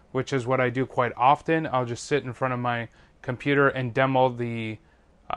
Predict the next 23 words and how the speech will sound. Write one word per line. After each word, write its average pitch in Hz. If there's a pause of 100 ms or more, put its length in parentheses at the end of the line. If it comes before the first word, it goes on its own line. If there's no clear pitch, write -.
actual 139
software 139
and 117
screenshot 151
it, 147 (340)
show -
you 131
how 127
to 123
use 139
things. 147
I 131
do 147
that 147 (120)
quite 175
often 131 (420)
with, 117
uh, 117
clients 120
that 123
are 110
looking 113
to 113